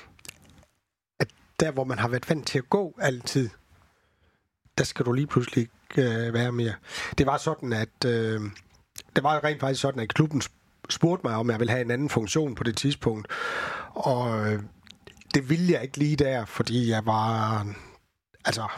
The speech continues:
det fyldte nok bare så meget, at jeg kunne ikke lige se mig selv, øh, gå i en anden funktion lige derfra, og så... Fordi havde det nu været ved nytår, vi havde skiftet om, og så videre, så havde det måske været noget andet, men nu her, der, der var, den,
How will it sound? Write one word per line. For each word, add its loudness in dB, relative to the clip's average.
det 4
fyldte -2
nok 0
bare 2
så -2
meget, 0
at -4
jeg 0
kunne -2
ikke -8
lige 2
se -2
mig -2
selv, -2
øh, -4
gå 4
i 2
en 2
anden 2
funktion 0
lige 4
derfra, 0
og -4
så... -2
Fordi 0
havde 2
det 0
nu 6
været 0
ved 4
nytår, 2
vi 2
havde 0
skiftet 0
om, 0
og -2
så -4
videre, 0
så -2
havde 0
det -4
måske 0
været -2
noget 2
andet, -2
men -6
nu 6
her, 0
der, 0
der 2
var, 0
den, 0